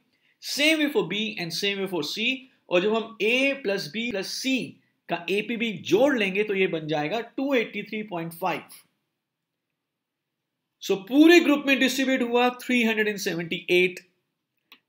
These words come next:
जिसमें से डाउनलाइंस को डिस्ट्रीब्यूट हुआ टू एटी थ्री पॉइंट फ़ाइव।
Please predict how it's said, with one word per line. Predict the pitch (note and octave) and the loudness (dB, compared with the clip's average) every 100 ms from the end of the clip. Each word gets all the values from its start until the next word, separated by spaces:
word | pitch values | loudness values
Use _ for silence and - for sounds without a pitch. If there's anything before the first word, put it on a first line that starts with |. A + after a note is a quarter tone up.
| - - | -12 -4
जिसमें | G#3+ A3+ | -2 0
से | B3 B3+ | 2 2
डाउनलाइंस | C#3 E3 F3+ A3+ C#4 D4+ B3+ C3+ - - | 2 2 2 2 4 4 2 -2 -6 -6
को | - F#3 | -4 0
डिस्ट्रीब्यूट | E3+ F3+ - G#3+ A3 | 2 0 -2 -4 -4
हुआ | G#3 G#3 G#3+ | -2 0 0
टू | A3 - C4+ C4 | -2 -4 0 2
एटी | A3+ A3+ | 2 0
थ्री | G3+ G3+ | -4 -8
पॉइंट | E3 C#3 | -8 -10
फ़ाइव। | - F3+ G3 A3 | -6 0 0 0